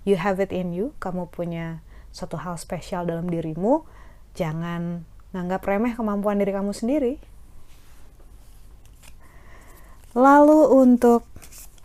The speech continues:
percintaan Taurus ya, kartu yang dikeluarkan adalah The Lovers.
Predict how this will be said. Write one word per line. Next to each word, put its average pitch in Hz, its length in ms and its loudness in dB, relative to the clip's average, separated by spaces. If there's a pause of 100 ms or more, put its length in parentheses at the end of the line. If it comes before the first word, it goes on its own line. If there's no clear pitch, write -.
(920)
percintaan 247 800 2
Taurus 269 400 0
ya, 190 240 -6 (3250)
kartu 233 400 4
yang 247 160 6
dikeluarkan 190 880 0
adalah 165 800 -8 (1900)
The 180 80 0
Lovers. 175 640 -6